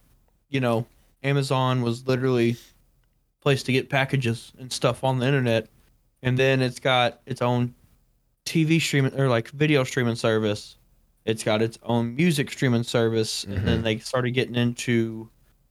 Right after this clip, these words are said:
Speaker 1: well, they had, what was the, their, the Google Stadia or Amazon, whatever it was.
Speaker 2: They, uh, oh God, what is it? Amazon had their own.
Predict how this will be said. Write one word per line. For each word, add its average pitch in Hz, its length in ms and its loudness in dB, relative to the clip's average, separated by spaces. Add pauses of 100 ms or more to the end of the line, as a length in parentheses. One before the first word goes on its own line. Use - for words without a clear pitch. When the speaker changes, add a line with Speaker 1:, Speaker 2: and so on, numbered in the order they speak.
(240)
Speaker 1:
well, 147 80 -2
they 143 120 4
had, 170 400 2
what 160 120 0
was 143 200 0
the, 123 200 4
their, 131 280 0 (180)
the 127 200 0
Google 147 360 2
Stadia 147 680 2
or 123 100 2
Amazon, 135 460 0
whatever 139 240 2
it 90 60 -2
was. 120 180 0
Speaker 2:
They, 156 280 4
uh, 120 640 2 (760)
oh 98 360 0
God, - 300 -2 (160)
what 113 180 0
is 95 160 4
it? 85 140 2 (2250)
Amazon 127 380 2
had 101 180 0
their 87 180 4
own. 92 340 4